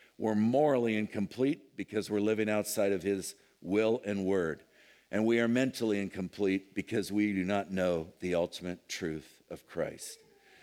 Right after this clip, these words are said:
So in thinking of this, it is showing this massive reversal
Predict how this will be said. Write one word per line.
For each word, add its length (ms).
So 220
in 120
thinking 340
of 140
this, 340
it 140
is 100
showing 420
this 280
massive 840
reversal 800